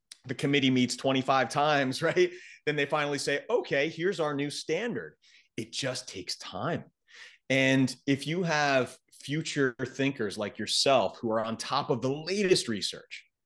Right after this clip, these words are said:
everyone else is gonna lag behind. You know, the good news is, hey, wait, this is actually really good news. I think this is actually awesome, is you are less bound than a, a medical physician is,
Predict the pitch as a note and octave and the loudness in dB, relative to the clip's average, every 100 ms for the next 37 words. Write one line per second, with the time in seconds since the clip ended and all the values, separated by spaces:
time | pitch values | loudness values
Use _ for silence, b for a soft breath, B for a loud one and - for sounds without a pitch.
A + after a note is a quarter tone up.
0 | _ _ _ _ _ _ _ _ _ _ | _ _ _ _ _ _ _ _ _ _
1 | A#2+ B2+ C3+ B2+ B2 A2+ A#2 A2 A2 G2 | -2 0 2 0 -2 -4 -6 -6 -6 -8
2 | G2 A2+ - _ B B B B A#2+ C3 | -10 -12 -14 _ B B B B 2 4
3 | - A#2+ C#3 - C4+ D#4+ G#3+ B2 A2+ D#3+ | 4 0 0 4 4 6 4 4 0 0
4 | - - E3 A#2+ C3+ - - - C3+ B2 | -4 -2 0 0 0 -4 -4 -2 0 0
5 | - A2+ A2+ G3 C#3 F#2 F#2 F2 A#2+ E3 | 0 -2 2 2 2 -2 -8 -6 -2 -2
6 | G#2+ F#2+ G2 G#2 - A2 A#2 G#3 G2 D#2+ | -4 -6 -2 -2 0 2 4 4 0 -8
7 | B B B C3+ A#2 A#2+ E3+ A#3+ D3+ D#3+ | B B B 0 0 0 2 4 6 4
8 | D3 D3+ D3+ A2+ G2 C3 D#3+ G#2+ F#2 G2+ | 4 0 -2 -6 -6 -2 0 -2 -4 -6
9 | C3 - _ _ _ _ _ _ _ _ | -8 -16 _ _ _ _ _ _ _ _
10 | _ _ _ _ _ - G#2 B2+ B2+ A#2 | _ _ _ _ _ -6 4 6 6 2
11 | - B2 B2 B2+ A#2 A2 A#2 - F#2 - | 0 2 2 2 -2 -2 -6 -4 -8 -8
12 | - | -16